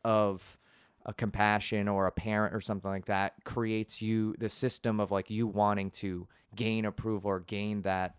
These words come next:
empathy or whatever for, through your parents and stuff like that. So that has its own effects, and people respond to that differently. So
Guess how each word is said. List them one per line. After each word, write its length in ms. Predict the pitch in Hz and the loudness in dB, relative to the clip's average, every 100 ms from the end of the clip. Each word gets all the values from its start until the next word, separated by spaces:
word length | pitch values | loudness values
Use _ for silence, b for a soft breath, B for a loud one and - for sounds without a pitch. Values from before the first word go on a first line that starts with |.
| b b | b b
empathy 500 | 110 107 107 107 101 | -2 -2 -2 -2 0
or 140 | 98 | 0
whatever 420 | 95 98 104 98 95 | 2 2 2 2 -2
for, 320 | - - 98 | -4 -8 -8
through 220 | - 107 101 | -2 0 0
your 180 | 92 | 0
parents 560 | - 101 98 92 95 - | -2 -2 0 0 -4 -6
and 100 | 101 | -6
stuff 280 | - 104 98 | 2 2 2
like 140 | 92 | 0
that. 180 | 95 92 | -2 0
So 180 | 107 92 B B B | 0 -2 B B B
that 140 | 131 | 4
has 240 | 123 127 123 | 6 4 4
its 160 | 113 | 2
own 360 | 117 113 107 104 b b | 2 4 2 0 b b
effects, 480 | 110 113 101 - - 113 | -2 2 2 0 -10 -2
and 480 | 104 98 92 90 - - | 0 0 -2 -6 -8 -2
people 260 | 135 120 | 0 2
respond 320 | 107 - 101 95 | 0 0 -2 -2
to 60 | |
that 160 | 87 - | -4 -6
differently. 340 | 98 98 - | -6 -4 -6
So 260 | 92 101 | -2 2